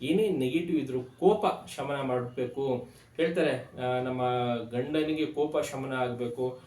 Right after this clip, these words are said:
ಅಥವಾ ನಮ್ಮ ಹೆಂಡತಿಗೆ ಕೋಪ ತುಂಬಾ ಜಾಸ್ತಿ ಬರುತ್ತೆ, ಕಮ್ಮಿ ಆಗ್ಬೇಕು ಅಂದ್ರೆ ಚಂದ್ರ ನೋಡ್ಕೋಬೇಕು. ಜಾತಕದಲ್ಲಿ ಏನಾದ್ರು ದುಸ್ಥಾನದಲ್ಲಿ ಇದ್ರೆ,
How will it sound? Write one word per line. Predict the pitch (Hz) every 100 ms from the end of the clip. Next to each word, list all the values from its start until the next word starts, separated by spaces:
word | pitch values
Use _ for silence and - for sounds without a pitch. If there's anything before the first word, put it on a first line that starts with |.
| - -
ಅಥವಾ | - 131
ನಮ್ಮ | 131 127
ಹೆಂಡತಿಗೆ | 123 123 165 156 156 156
ಕೋಪ | 151 147 156
ತುಂಬಾ | - 135 147
ಜಾಸ್ತಿ | 123 123 139
ಬರುತ್ತೆ, | 127 127 127
ಕಮ್ಮಿ | - 127 143 151
ಆಗ್ಬೇಕು | 139 127 123 127
ಅಂದ್ರೆ | 123 180 156 165 - - - -
ಚಂದ್ರ | 160 165 214
ನೋಡ್ಕೋಬೇಕು. | 208 190 185 160 156 156
ಜಾತಕದಲ್ಲಿ | 131 123 151 135 131 131 127
ಏನಾದ್ರು | 120 143 165 160 110
ದುಸ್ಥಾನದಲ್ಲಿ | 120 - 175 165 156 127
ಇದ್ರೆ, | 120 117 151 208 -